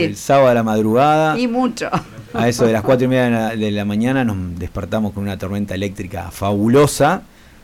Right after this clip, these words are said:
Speaker 1: de,
Speaker 2: Sí.
Speaker 1: de película.
Speaker 2: <laughs>
Speaker 1: Por suerte no pasó a, a mayores, fue solamente agua, pero bueno, se desprendió con todo y estuvo hasta las cuatro de la tarde, eh, lloviendo,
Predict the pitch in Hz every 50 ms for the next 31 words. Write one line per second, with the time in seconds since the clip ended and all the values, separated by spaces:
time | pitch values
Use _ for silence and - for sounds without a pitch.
0 | - - - - 196 196 185 - 90 98 107 110 143 156 - 202 127 127 147 175
1 | 202 220 - - - 208 - - - - - 98 - 143 139 117 120 110 104 95
2 | 98 95 - - 107 98 92 92 92 92 95 101 113 107 107 - - 160 160 147
3 | - - 110 107 98 - 120 110 107 107 110 110 107 107 113 123 127 127 123 135
4 | 156 170 170 170 - 131 117 113 107 110 107 95 82 82 85 85 - - 92 92
5 | 90 90 90 92 87 - - 95 95 107 113 - 107 101 101 - 117 120 131 139
6 | 135 117 95 87 - 104 104 98 90 - - 95 90 82 - - 107 101 104 101
7 | 98 87 107 107 107 113 117 117 117 - - - - - - - - - - -
8 | - - 110 98 92 87 85 87 87 - - - - - - - - - 107 -
9 | - 107 101 113 127 139 147 156 170 185 180